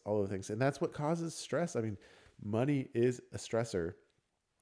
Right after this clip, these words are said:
and it's not so that the church can just be flush and great, because I'll tell you this, you know, in case people are wondering, <clears throat> what comes in goes out. <laughs> I mean,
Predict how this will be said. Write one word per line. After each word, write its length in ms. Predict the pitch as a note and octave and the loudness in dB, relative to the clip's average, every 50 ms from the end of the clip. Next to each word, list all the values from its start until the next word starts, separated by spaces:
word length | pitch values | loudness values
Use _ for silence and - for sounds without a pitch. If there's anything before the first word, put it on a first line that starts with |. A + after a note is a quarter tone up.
| _ - - - | _ -16 -4 0
and 140 | C3 B2 | 2 2
it's 180 | A#2+ A2 - - | 2 0 0 0
not 320 | A#2 A#2+ C3 C#3+ - - | 2 2 2 2 0 -2
so 140 | - - C3 | 0 0 2
that 240 | A#2+ B2 A2+ G#2 - | 2 2 2 2 0
the 80 | - F2+ | -4 -6
church 640 | - - - - A#2+ G#2+ A2+ A#2 - - - - | -6 -8 -6 -2 0 0 0 0 -2 -6 -8 -4
can 160 | - A2+ G#2 G2+ | -4 -6 -2 -2
just 200 | A2 G2+ - - | -4 -4 -4 -6
be 120 | G2+ G2 | -6 -6
flush 600 | F#2+ - - - - C#3 C3+ C3+ C3+ C3+ C3 - | -6 -8 -14 -10 0 4 6 6 6 6 4 2
and 120 | A#2 A2 G#2 | -4 -4 0
great, 180 | A#2 A#2 A2 | 0 0 2
because 300 | A2 A#2 - A#2 G#2 - - - - - - - - _ - - | 0 0 0 0 -2 -2 -8 -16 -20 -20 -20 -20 -20 _ 0 0
I'll 60 | B2 | 4
tell 140 | A#2+ - C#3 | 6 8 8
you 80 | A2+ A2 | 8 8
this, 400 | A2 G2+ F#2 - - - - - - _ _ - _ - - - | 8 6 4 2 -2 -8 -10 -14 -18 _ _ -20 _ -20 -14 -6
you 100 | A2 A2+ | -4 -2
know, 200 | G#2 G2+ F#2 F2+ | -2 0 0 -2
in 160 | F#2+ F#2+ G2+ | -2 -4 -6
case 220 | - - G#2+ G#2 - | -2 -2 -2 -2 -2
people 220 | - A2 - G2+ | -4 -2 0 2
are 60 | G2 F#2+ | 0 2
wondering, 300 | F#2+ G2 F#2+ F2+ F2+ - - _ _ - | 2 0 -2 -2 -4 -6 -12 _ _ -6
<clears throat> 260 | D3 D#3+ D3 B2 A2 | -2 0 0 2 6
what 160 | A#2 C3 C3 | 6 4 6
comes 240 | - D#3+ C#3+ B2+ A#2 | 6 2 2 4 2
in 80 | A#2 A2 | 2 2
goes 180 | G2+ G2+ F#2 | 4 2 4
out. 340 | F#2 F#2 D#2+ - - - - - | 4 2 2 0 -2 -10 -14 -16
<laughs> 440 | - - _ _ _ _ _ _ - | -20 -20 _ _ _ _ _ _ -6
I 80 | - - - | -4 -2 0
mean, 640 | B2 A#2+ G#2+ G#2+ - B2 A#2+ - A2+ A2+ G#2 G#2 | -2 -2 -2 -4 -8 -10 -10 -10 -10 -10 -10 -12